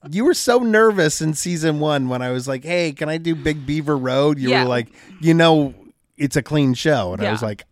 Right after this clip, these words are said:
Speaker 1: "I can be mature." And you were like, "Mm, can you though?"
Speaker 2: <laughs>
Speaker 1: And I proved myself. I can. I just choose not to be most of the time.
Speaker 2: That's fair. I'll give you that. And you did a great job with Four Bears, so I'm proud of you.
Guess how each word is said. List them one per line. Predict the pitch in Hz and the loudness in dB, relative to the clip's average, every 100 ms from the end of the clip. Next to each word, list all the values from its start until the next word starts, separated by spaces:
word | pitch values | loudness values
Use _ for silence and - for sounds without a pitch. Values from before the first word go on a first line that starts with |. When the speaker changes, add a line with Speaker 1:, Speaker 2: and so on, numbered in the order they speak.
| - | -6
Speaker 1:
"I | 117 | -6
can | - 131 | -6 -8
be | 123 131 | -2 -2
mature." | 110 - - 101 90 110 - | -2 -8 -8 -6 -6 -10 -8
And | 135 | -6
you | 127 | -4
were | 127 | -2
like, | 139 202 | -4 -4
"Mm, | 427 427 392 | -8 -8 -10
can | - 285 | -10 -8
you | 269 | -6
though?" | 247 233 226 - | -4 -2 -4 -6
Speaker 2:
<laughs> | 294 262 - 392 - 370 | -12 -12 -12 -14 -10 -8
Speaker 1:
And | - | -2
I | 381 | -2
proved | 381 330 233 185 | 0 -2 -2 0
myself. | 185 165 - 170 403 - - 330 - - _ 339 - | 0 -2 -2 -4 -4 -8 -20 -20 -20 -20 _ -20 -16
I | |
can. | 330 - 190 170 254 | -12 -6 -4 -2 -4
I | 269 | -4
just | 233 - | -6 -8
choose | - 339 339 | -2 -2 -2
not | 370 285 - | -4 -6 -6
to | |
be | 147 135 | -4 -4
most | 117 104 - | -2 -4 -8
of | |
the | 113 | -10
time. | 104 101 80 | -8 -10 -8
Speaker 2:
That's | 339 370 - | -8 -8 -10
fair. | 240 202 190 180 | -6 -4 -4 -6
I'll | 254 277 | -6 -6
give | 262 220 | -8 -8
you | 196 | -10
that. | 175 165 165 - | -6 -6 -6 -8
And | 269 | -6
you | 277 | -4
did | 302 | -6
a | 285 | -6
great | 240 214 | -6 -6
job | 208 180 170 | -4 -6 -6
with | 175 | -12
Four | - 160 | -10 -10
Bears, | 156 151 156 170 - - | -8 -10 -12 -16 -20 -20
so | - 185 | -14 -10
I'm | 180 190 | -8 -8
proud | - 160 143 | -10 -10 -12
of | 156 | -14
you. | 156 147 147 | -16 -16 -18